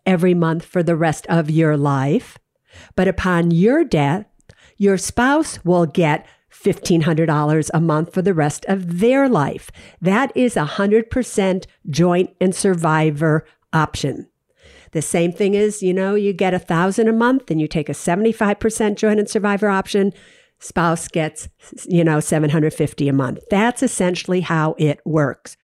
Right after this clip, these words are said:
Honest to God, Terry, I would get the hundred percent joint and survivor option. I would get the hundred percent joint and survivor option. I can't even say it enough. Remember, I did the retirement planning for Pacific Gas and Electric for years,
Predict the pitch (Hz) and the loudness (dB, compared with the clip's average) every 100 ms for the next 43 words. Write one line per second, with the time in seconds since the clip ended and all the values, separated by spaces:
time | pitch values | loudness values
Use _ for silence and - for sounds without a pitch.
0 | _ _ - 226 240 226 - 160 175 175 | _ _ -4 0 2 2 0 -2 0 0
1 | 180 - 185 185 185 - 185 190 180 170 | -2 0 2 2 0 0 0 0 0 -2
2 | 160 190 196 - 202 202 185 - 185 190 | -2 0 -2 -2 -4 -2 -2 0 0 0
3 | 175 180 185 175 175 165 180 - 208 208 | -2 -2 0 -2 -2 -2 -4 -2 0 0
4 | - 156 160 156 - 151 180 190 202 - | 0 -2 0 -4 -4 -2 0 0 -2 0
5 | 196 175 196 185 190 202 180 180 180 - | -2 0 0 0 0 -2 -2 0 0 -2
6 | 180 - 196 196 - 165 - 196 190 165 | -2 -2 -2 0 0 -2 0 2 2 2
7 | 165 - 190 190 190 170 180 175 131 - | -2 -2 0 2 0 0 0 0 0 0
8 | 156 156 156 180 214 220 - - - 165 | 2 2 2 2 0 -2 -20 -20 -4 0
9 | 165 202 190 202 185 190 202 175 214 233 | 2 2 2 0 2 2 0 0 0 2
10 | 226 226 190 180 165 156 156 - 160 - | 0 -2 -2 0 0 -2 -6 -8 -6 -4
11 | 190 208 - 180 180 196 180 175 175 175 | -2 -4 -2 -4 -2 -4 -2 -2 -4 -8
12 | - 170 160 151 208 214 147 147 | -4 -4 -2 0 4 4 2 -2